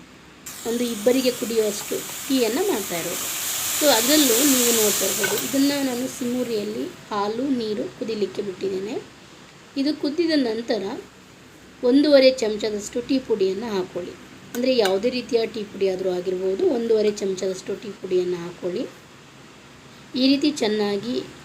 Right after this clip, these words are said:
ಟೀ ಪುಡಿ ಒಂದು, ಆ, ಮೀಡಿಯಂ ಫ್ಲೇಮಲ್ಲೇ ಇಟ್ಕೊಂಡು ಚೆನ್ನಾಗಿ ಕುದಿಸ್ಕೊಳ್ಳಿ. So ಈ ರೀತಿ ಕುದೀತಾ ಇರುವಾಗ್ಲೇನೆ ಇದಕ್ಕೆ ನಾವು ಎಷ್ಟು, ಒಂದು ಎರಡು ಚಮಚದಷ್ಟು ಸಕ್ಕರೆಯನ್ನು ಹಾಕ್ಕೊಳ್ಬೇಕು.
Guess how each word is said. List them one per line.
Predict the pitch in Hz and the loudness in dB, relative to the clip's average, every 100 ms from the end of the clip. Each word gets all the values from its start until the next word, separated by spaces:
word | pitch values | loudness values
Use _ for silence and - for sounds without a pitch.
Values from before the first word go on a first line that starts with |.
| - 254 | -8 -6
ಟೀ | 240 | -4
ಪುಡಿ | - 214 220 | -2 -4 -2
ಒಂದು, | 226 208 202 208 339 - | -2 -2 0 0 0 -2
ಆ, | 202 | -2
ಮೀಡಿಯಂ | 214 220 226 254 247 247 | -2 -2 0 2 2 -2
ಫ್ಲೇಮಲ್ಲೇ | - - 226 214 202 202 | -6 -8 -4 0 2 2
ಇಟ್ಕೊಂಡು | 202 190 - 196 | -2 -6 -6 -6
ಚೆನ್ನಾಗಿ | - 202 190 190 202 | -4 -4 -4 -6 -8
ಕುದಿಸ್ಕೊಳ್ಳಿ. | - 185 190 180 - 185 254 - - - - - - | -8 -8 -6 -6 -4 -2 -2 -8 -20 -20 -20 -6 2
So | 262 | 4
ಈ | 269 | 6
ರೀತಿ | 285 285 302 | 2 2 0
ಕುದೀತಾ | 294 240 247 262 247 | 0 0 0 0 2
ಇರುವಾಗ್ಲೇನೆ | 220 208 190 185 180 180 214 208 - - - 269 | 2 2 0 0 -2 0 -2 -4 -10 -20 -12 -4
ಇದಕ್ಕೆ | 269 294 220 202 | -2 0 2 2
ನಾವು | 214 196 190 202 | 2 0 2 2
ಎಷ್ಟು, | 202 - 214 214 - - - | 0 -4 -4 -4 -8 -20 -6
ಒಂದು | 202 214 | -2 2
ಎರಡು | 214 202 202 233 269 | 2 2 2 2 2
ಚಮಚದಷ್ಟು | 233 208 214 208 196 - 220 - - | 0 -4 -4 -4 -6 -6 -6 -6 -6
ಸಕ್ಕರೆಯನ್ನು | 208 - 247 226 196 254 | -8 -2 0 0 -2 -4
ಹಾಕ್ಕೊಳ್ಬೇಕು. | 202 - 180 175 156 117 - | -4 -4 -6 -4 -10 -14 -20